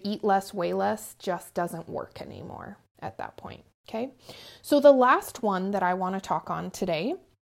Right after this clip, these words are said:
is going to be probably one that you've heard, 'cause I know I've heard this time and time again. I actually recently heard it and I had to bite my tongue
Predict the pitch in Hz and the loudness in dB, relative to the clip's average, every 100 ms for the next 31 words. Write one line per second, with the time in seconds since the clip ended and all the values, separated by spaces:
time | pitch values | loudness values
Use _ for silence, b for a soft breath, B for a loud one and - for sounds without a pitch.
0 | _ _ _ _ _ - 226 220 - 247 | _ _ _ _ _ -4 0 2 4 4
1 | 294 330 311 240 214 196 208 254 B B | 4 0 0 0 -2 0 -2 -4 B B
2 | B - 403 523 453 302 202 208 208 190 | B 6 10 10 8 6 4 2 0 -2
3 | 202 214 - 165 185 - 226 190 180 180 | -4 -4 -2 -2 -2 -4 -6 -6 -6 -6
4 | 175 - 185 185 - - 180 190 190 190 | -6 -4 -4 -6 -10 -8 -6 -6 -6 -6
5 | 196 180 180 170 160 - 208 185 185 190 | -4 -4 -4 -6 -10 -6 -4 -2 -4 -4
6 | 190 190 175 185 190 - 175 175 185 185 | -8 -8 -6 -4 -4 -4 -8 -8 -8 -4
7 | 180 185 190 185 185 190 | -4 -4 -8 -6 -6 -6